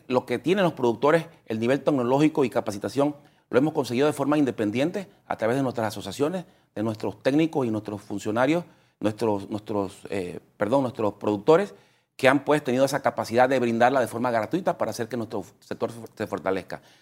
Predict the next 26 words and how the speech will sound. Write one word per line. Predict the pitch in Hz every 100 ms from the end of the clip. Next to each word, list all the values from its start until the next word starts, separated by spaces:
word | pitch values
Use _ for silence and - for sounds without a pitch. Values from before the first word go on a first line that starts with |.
| _
Pero | - 131
no | 165
tenemos, | 170 175 180 175 - - _ -
eh, | 113 120
en | 117 120
realidad, | 120 113 143 139 123
el | 110 117
apoyo | 113 139 180
del | 156
gobierno | 123 123 143 160 196 - _ _
se | - 127
dirigió | 123 117 139 175
más | 180
que | 175 160
todo | 156 160 196 -
a |
establecer | 123 120 113 110 151 165 180 - _ _ _ -
política, | 131 175 196 180 147
y | 143
no, | 175
no | 180 165 185
lo | 180
digo | 185 185
por | 127 131
este | 156
gobierno, | 127 131 170 117